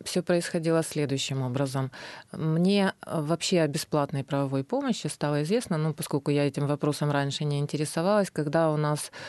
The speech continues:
Совет адвокатов Севастополя собрал адвокатов города на общее собрание, и председатель Совета объявил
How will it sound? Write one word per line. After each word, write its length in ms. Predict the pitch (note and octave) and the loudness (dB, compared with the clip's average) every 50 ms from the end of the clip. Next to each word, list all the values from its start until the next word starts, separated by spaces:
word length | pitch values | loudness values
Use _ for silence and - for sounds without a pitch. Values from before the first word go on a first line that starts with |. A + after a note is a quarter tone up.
| - - - - - - | -12 -12 -14 -14 -14 -10
Совет 440 | - - - D#3+ D#3 D#3+ D#3 D#3 - | -6 -2 0 2 2 2 2 0 -2
адвокатов 680 | C#3+ C3+ C#3 D3+ D3+ - G3+ G#3+ A3 - - E3+ - | -2 -2 -2 -2 -2 0 -2 -2 0 -2 -4 -6 -6
Севастополя 840 | - - - D#3+ D#3 D#3 - - - - D3+ D3 - D#3 C#3 C3+ C#3 | -6 -4 -2 0 0 -2 -2 -4 -4 -4 -4 -2 -2 -2 0 0 0
собрал 460 | C#3 - - D3+ D3 D#3 D3+ D3+ D3 | -2 -2 -4 -2 0 2 2 2 2
адвокатов 720 | C#3+ C#3 C#3+ C#3+ C#3 - - C#3 C3 - - C3+ B2+ - - - | 2 0 -2 -4 -4 -2 -2 -4 -2 -2 -4 -6 -8 -8 -12 -10
города 520 | C3+ D3 D3 C#3 C3+ B2+ B2 C3 C3 C3 | -6 -4 -2 -2 -2 -4 -4 -4 -4 -4
на 320 | C3 C3+ C#3+ C#3+ C#3+ C#3+ D#3 | -2 -2 -2 -2 -2 -2 -2
общее 360 | D#3+ D3+ C#3+ - - D#3 C#3+ | -2 -2 -2 -2 -4 -4 -4
собрание, 720 | C#3+ - - D3 C#3+ D#3 F#3 A#3 C4 A#3+ A#3 A3+ A3 G#3+ - - - - - - - - - - | -4 -4 -6 -4 -2 0 0 2 2 4 4 4 2 2 -2 -6 -12 -16 -18 -18 -20 -12 -6 -4
и 60 | E3+ | -4
председатель 720 | D#3+ - D#3+ D#3+ - - E3 D3 D#3+ D#3 D#3 - - D3+ C#3 | -2 0 -2 -2 0 -2 0 2 2 2 2 0 -2 -4 -4
Совета 640 | - - D3+ D3 E3 G#3 A3+ A3 - G3 F3 E3 | -4 -2 -2 0 2 2 2 2 2 2 2 2
объявил 640 | D#3 D3 D#3+ D#3 D#3 D3+ D3+ E3 E3 D#3 D#3 D3 | 2 0 0 0 0 2 2 2 4 4 2 2